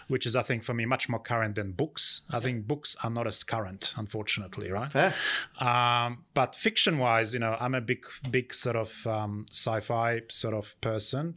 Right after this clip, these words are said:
Speaker 1: since immemorial days.
Speaker 2: Any particular?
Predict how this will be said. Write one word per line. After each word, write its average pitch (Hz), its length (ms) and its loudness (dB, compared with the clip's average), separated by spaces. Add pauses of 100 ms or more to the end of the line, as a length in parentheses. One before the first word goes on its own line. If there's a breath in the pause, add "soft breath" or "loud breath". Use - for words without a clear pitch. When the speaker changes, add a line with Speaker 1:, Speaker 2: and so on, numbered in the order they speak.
(160)
Speaker 1:
since - 880 0
immemorial 110 640 -2
days. 120 480 0 (100)
Speaker 2:
Any 120 240 2
particular? 123 720 0